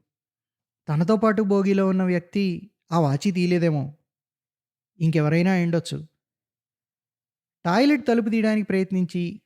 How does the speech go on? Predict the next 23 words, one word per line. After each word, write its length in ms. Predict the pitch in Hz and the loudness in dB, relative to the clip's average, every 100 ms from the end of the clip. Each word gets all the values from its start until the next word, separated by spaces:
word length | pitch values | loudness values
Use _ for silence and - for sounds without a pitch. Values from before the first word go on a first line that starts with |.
| _ | _
కూపే 300 | 202 214 247 | -2 2 2
పక్కగా 420 | 220 208 214 220 | 2 -2 0 0
నడుస్తూ 360 | 202 180 - 185 | 2 0 0 0
వెళ్ళినప్పుడు 800 | 175 170 160 160 185 180 156 - | 2 0 -2 -2 -2 -2 -4 -12
సీట్లో 380 | - 214 233 247 | -2 0 2 2
పడున్న 300 | 226 214 208 | 4 4 2
కోటుని, 600 | 208 165 165 170 165 160 - _ _ _ _ _ | 0 0 0 -2 -2 -4 -10 _ _ _ _ _
నిద్రపోతున్న 580 | 151 151 208 233 233 214 | -2 2 4 4 2 0
మనిషిని 640 | 190 175 - 196 185 165 - | 0 -2 -2 -2 -2 -4 -2
గమనించి 340 | 156 170 185 175 | 0 2 0 0
ఉండొచ్చు. 440 | 156 143 135 143 - _ _ _ _ _ _ _ _ _ | -2 -4 -8 -10 -14 _ _ _ _ _ _ _ _ _
తీరిగ్గా 400 | - 277 277 226 | 2 4 4 2
తలుపు 280 | 254 226 202 | 2 2 2
తెరిచి 480 | 190 190 - 185 - - | 0 -2 -2 -6 -6 -2
కోటు 240 | 196 208 | 0 2
జేబులు 300 | 208 202 196 | 2 2 2
వెతుక్కొని 680 | 180 170 - 175 190 165 - _ - | 0 -2 -4 0 0 -2 -6 _ -4
మళ్ళీ 400 | 160 185 190 151 - | 0 2 0 -2 -2
తలుపేసి 400 | 156 170 185 - | -2 0 0 0
వెళ్ళిపోయి 340 | 170 160 170 | 0 0 0
ఉండొచ్చు. 480 | 160 139 - 135 170 - _ _ _ _ _ _ _ _ _ _ _ _ _ _ _ _ - | 0 -2 -4 -8 -8 -16 _ _ _ _ _ _ _ _ _ _ _ _ _ _ _ _ -2
మేయర్స్ 460 | 254 285 277 - | 2 4 2 0
నెమ్మదిగా 640 | 208 208 208 214 202 196 - | 0 2 4 2 2 0 0